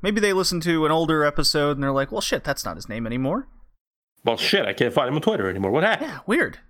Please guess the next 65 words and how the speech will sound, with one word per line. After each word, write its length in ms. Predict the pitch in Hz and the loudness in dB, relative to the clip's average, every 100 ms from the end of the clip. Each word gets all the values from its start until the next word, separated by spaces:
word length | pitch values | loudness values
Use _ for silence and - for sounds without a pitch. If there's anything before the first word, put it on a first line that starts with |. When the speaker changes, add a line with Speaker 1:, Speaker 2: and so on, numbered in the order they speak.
| - | -4
Speaker 2:
Where'd 100 | - | 0
he 40 | 160 | 2
go? 380 | 233 98 92 - - _ _ _ _ _ _ _ _ - | 2 0 -6 -12 -20 _ _ _ _ _ _ _ _ -2
Speaker 1:
Tori, 200 | 185 233 | 0 2
you 40 | |
Speaker 2:
The 40 | - | 2
Speaker 1:
also 140 | 180 | 4
Speaker 2:
number 140 | 190 180 | 2 4
Speaker 1:
ha-, 80 | 180 | 2
Speaker 2:
one 100 | 165 | 4
Speaker 1:
you 100 | 180 | 4
also 220 | 214 185 | 4 4
Speaker 2:
fucker 40 | |
Speaker 1:
have 120 | 175 170 | 4 4
a, 120 | 143 | 4
Speaker 2:
reach 140 | 135 | 2
him. 220 | 123 90 - - | 0 -2 -14 -12
Speaker 1:
you 100 | - | -2
also 180 | 185 190 | 0 2
have 120 | 180 | 0
a 40 | 151 | 0
YouTube, 560 | 135 160 160 185 240 - - - _ _ | 0 0 0 0 -2 -8 -14 -14 _ _
Top 220 | - 131 131 | -2 -2 0
Anime, 340 | 131 127 123 | -4 -4 0
Speaker 2:
I 80 | 110 | 2
do 120 | 180 | 2
Speaker 1:
uh, 40 | |
Speaker 2:
have 100 | - | 2
a 20 | 104 | 2
Speaker 1:
Scholar. 340 | 123 156 214 | 2 2 0
Speaker 2:
YouTube. 20 | - - _ _ _ _ _ - | -4 -18 _ _ _ _ _ -2
Anime 300 | 101 95 98 | 0 0 0
Top 160 | 104 | 0
Scholar. 360 | - 107 104 135 | 0 0 0 2
Speaker 1:
Anime 200 | 247 220 | 2 2
Speaker 2:
The 40 | 165 | 2
other 40 | |
Speaker 1:
Top 180 | 151 123 | 2 2
Speaker 2:
way 60 | 90 | 2
around. 80 | |
Speaker 1:
Scholar, 240 | 113 131 185 | 2 2 0
of 80 | 196 | 0
course. 260 | 381 - | -2 -2
That's 160 | - - | -6 -2
what 80 | 175 | 0
I 80 | 170 | 0
said. 200 | - 101 | 0 -2
I 40 | |
was 100 | 101 | -4
testing 340 | - 139 135 | -4 -4 -4
you 100 | 135 | -6
to 80 | 131 | -4
make 160 | 131 127 | -2 -4
sure 160 | - 135 | -4 -4
you, 280 | 127 127 123 | -4 -2 0
uh, 200 | 123 123 | 2 0
could 140 | 131 | 0
plug 200 | - 170 | 2 2
Speaker 2:
Aye. 40 | - | 2
Speaker 1:
it 60 | |
twice. 420 | - 127 - - - - _ _ _ _ _ - | 0 -2 -2 -6 -8 -20 _ _ _ _ _ -2
Speaker 2:
Yes, 240 | 110 - | -2 -2
of 60 | 123 | 0
course. 360 | 117 90 - - - _ _ _ _ _ _ _ - | 0 0 -6 -10 -20 _ _ _ _ _ _ _ -8
Yes. 400 | - - - - | -4 -4 -2 -4